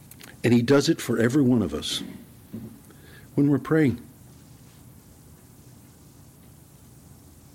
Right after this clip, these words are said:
The question is, am I listening? Come back to that. Am I getting from him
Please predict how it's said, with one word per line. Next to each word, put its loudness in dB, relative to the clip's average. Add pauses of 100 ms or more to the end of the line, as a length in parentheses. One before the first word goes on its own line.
The -8
question 0
is, 0
am -2
I 0
listening? -2 (440)
Come -2
back 0
to -4
that. -6 (600)
Am 0
I 2
getting 2
from -2
him -2